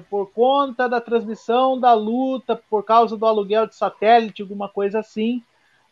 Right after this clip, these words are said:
"para você poder assistir a luta, você terá que sintonizar a sua televisão na frequência U H F. Pois na frequência V H F, que é a frequência das parabólicas,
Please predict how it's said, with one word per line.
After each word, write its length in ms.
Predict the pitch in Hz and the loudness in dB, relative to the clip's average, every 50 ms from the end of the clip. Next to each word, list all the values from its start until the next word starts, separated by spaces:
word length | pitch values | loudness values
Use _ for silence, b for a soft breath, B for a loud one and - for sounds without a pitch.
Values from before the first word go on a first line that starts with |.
| _ _ _ _ _ | _ _ _ _ _
"para 280 | - 233 254 285 302 294 | 4 6 8 8 6 6
você 280 | 277 277 240 - 277 | 6 4 2 2 0
poder 400 | 254 - 262 240 220 262 285 285 | 0 2 2 2 4 4 4 4
assistir 440 | 285 277 277 - 262 233 - 269 269 | 4 0 -2 -6 -10 -8 -6 -2 2
a 100 | 262 262 | 2 2
luta, 360 | 240 220 233 254 269 254 269 | 4 2 0 -2 -2 -2 -2
você 260 | 240 247 240 233 247 233 | 0 0 0 0 -2 -2
terá 400 | 233 240 240 233 240 247 262 254 | 0 2 2 4 6 4 4 2
que 140 | - - | 0 -6
sintonizar 800 | - - 262 254 233 - 254 247 240 233 208 185 226 233 240 247 247 | -8 -6 -6 -4 -2 0 0 0 0 -2 0 2 4 6 6 6 6
a 100 | 247 220 | 4 2
sua 340 | - - - 247 262 262 247 | 0 -4 -6 -2 -2 0 0
televisão 920 | - 254 240 240 233 226 226 208 185 _ _ - 226 240 247 262 262 262 | 0 2 4 4 4 4 0 -6 -8 _ _ 0 2 2 4 2 2 0
na 180 | 254 254 247 233 | 0 -2 -4 -2
frequência 920 | - - 233 214 - _ - 220 233 254 262 247 - - 262 254 - - - _ | -2 -2 -4 -4 -2 _ 2 2 2 2 0 -2 -2 0 2 2 2 2 -2 _
U 240 | - 247 277 294 294 | -4 -2 2 4 4
H 320 | 285 277 247 262 247 233 220 | 4 4 4 6 6 6 6
F. 600 | 214 214 226 233 226 - _ _ 165 139 - - _ _ _ _ _ _ _ _ _ _ _ _ _ _ _ | 6 6 6 4 4 0 _ _ -12 -12 -12 -14 _ _ _ _ _ _ _ _ _ _ _ _ _ _ _
Pois 280 | - 208 240 247 247 | 4 6 6 6 4
na 100 | 226 247 | 2 0
frequência 400 | 233 - 220 - 220 214 190 208 | -2 -2 -2 -2 -2 -2 -2 -4
V 120 | 196 185 196 | -2 0 2
H 240 | 196 196 190 190 190 | 2 2 2 2 4
F, 260 | 196 220 233 226 - - | 4 4 4 4 2 0
que 80 | - | 0
é 40 | 214 | 0
a 40 | 196 | 0
frequência 480 | - 196 196 - - 196 190 180 - | 0 -4 -6 -4 -4 -6 -4 -6 -6
das 300 | 190 180 208 220 220 220 | 0 2 4 4 4 2
parabólicas, 1120 | - _ 240 226 214 208 170 175 175 185 196 214 220 226 233 - - 240 247 240 233 - | 0 _ 2 4 4 2 2 2 2 4 4 4 4 2 -2 0 0 2 2 0 -2 -8